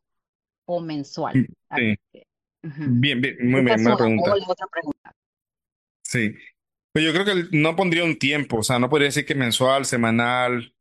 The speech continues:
Speaker 2: o anual. Eh, aquí realmente el objetivo es que la persona pueda, eh, conocerse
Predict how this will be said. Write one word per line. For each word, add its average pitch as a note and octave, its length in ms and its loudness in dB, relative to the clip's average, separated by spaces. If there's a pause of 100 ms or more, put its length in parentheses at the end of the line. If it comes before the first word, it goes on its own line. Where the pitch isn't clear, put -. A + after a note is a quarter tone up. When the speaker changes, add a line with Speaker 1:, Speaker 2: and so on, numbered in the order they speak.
Speaker 2:
o A#2 140 0
anual. B2 600 0 (720)
Eh, D3+ 320 0
aquí F3+ 220 -2
realmente F#3+ 600 0
el D#3 100 2
objetivo E3 600 2
es G3 500 -2 (180)
que D#3+ 80 2
la C#3 140 2
persona D3+ 500 0
pueda, D#3 580 2 (460)
eh, C3 580 -2 (180)
conocerse E3 1080 2